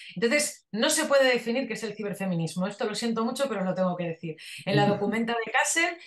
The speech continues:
Speaker 1: se juntan muchas pensadoras, filósofas, artistas, etcétera, precisamente para pensar, ¿qué es esto del ciberfeminismo? ¿Cómo lo podemos, eh, definir? Había programadoras, hackers, eh, artistas, filósofas,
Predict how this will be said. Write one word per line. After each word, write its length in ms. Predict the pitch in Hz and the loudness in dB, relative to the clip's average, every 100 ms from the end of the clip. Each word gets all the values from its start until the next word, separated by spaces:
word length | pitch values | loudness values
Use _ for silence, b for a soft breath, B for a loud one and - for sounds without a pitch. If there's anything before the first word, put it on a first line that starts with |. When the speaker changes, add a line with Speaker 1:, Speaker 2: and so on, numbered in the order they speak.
| B | B
Speaker 1:
se 220 | - 214 | -6 -4
juntan 640 | - 233 233 226 214 214 208 | 0 2 2 2 0 0 -2
muchas 420 | 220 220 214 190 | -2 -2 0 0
pensadoras, 640 | - 190 170 170 196 196 | -2 -2 -2 0 0 0
filósofas, 480 | 196 185 196 196 190 | -2 -4 -4 -6 -4
artistas, 480 | 190 180 208 - 185 | -4 -4 -6 -6 -4
etcétera, 420 | 185 233 254 285 294 B B | -2 0 2 2 0 B B
precisamente 520 | - 208 262 285 277 285 | -4 -2 0 2 2 2
para 200 | 240 226 | 2 0
pensar, 460 | 208 190 180 170 - B - | -2 -2 0 -2 -4 B -4
¿qué 100 | 311 | -2
es 120 | 311 | 0
esto 280 | 269 - 208 | -2 -2 -4
del 220 | 196 190 | -2 -4
ciberfeminismo? 800 | 220 202 190 190 180 175 170 170 | -4 -4 -2 -2 -2 -2 -2 0
¿Cómo 200 | 277 285 | 2 2
lo 120 | 262 | 0
podemos, 440 | 240 226 220 175 | 0 -2 -4 -8
eh, 280 | 214 196 196 | -6 -2 -2
definir? 400 | 190 185 180 170 - B B | -2 -2 -2 -2 -6 B B
Había 260 | 180 190 | 0 2
programadoras, 920 | 185 175 165 165 202 233 233 226 - | 2 2 0 0 2 4 6 4 2
hackers, 580 | - 208 214 220 220 208 B B B | -4 -6 -4 -4 -4 -6 B B B
eh, 260 | 196 190 175 | 2 4 4
artistas, 960 | 180 165 226 226 - 214 214 226 - | 2 -2 0 -2 0 0 2 0 -4
filósofas, 600 | 180 185 220 233 233 233 | -4 -2 -2 -2 -4 -6